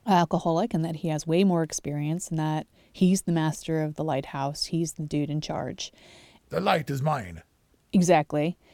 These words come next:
Speaker 1: And he's very, he, he's not only is, is he in charge, but he's protective and precious about the light.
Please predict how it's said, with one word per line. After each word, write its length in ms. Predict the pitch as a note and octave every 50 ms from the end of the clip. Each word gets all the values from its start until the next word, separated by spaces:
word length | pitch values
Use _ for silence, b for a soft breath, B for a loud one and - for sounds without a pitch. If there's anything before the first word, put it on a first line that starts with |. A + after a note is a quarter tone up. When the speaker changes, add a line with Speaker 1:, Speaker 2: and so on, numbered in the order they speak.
| b b b b b
Speaker 1:
And 180 | - F3+ F3+
he's 240 | E3+ F3+ E3+ D#3+ D3+
very, 480 | D#3 E3+ F3 F3 F3 F3 E3+ E3+ E3+ -
he, 200 | - E3 G3 -
he's 180 | - G3 F3+ F3+
not 160 | G#3+ A#3 A#3
only 260 | A3+ G#3+ F#3+ F3 F3
is, 180 | E3 D#3 - - -
is 140 | - D#3+ -
he 120 | F3 D#3+
in 100 | D#3 D#3
charge, 500 | D#3 - - G#3+ G#3 F3+ E3 D#3+ D3+ -
but 80 | - D3
he's 320 | - - E3+ D#3 D3+ -
protective 580 | - - - D3+ - - E3 D#3 - - D#3 -
and 120 | D#3 D3+
precious 440 | - - F#3 F3 - - C3+ - -
about 220 | - - - G#3+
the 80 | - -
light. 320 | - - - A#2+ C#3+ -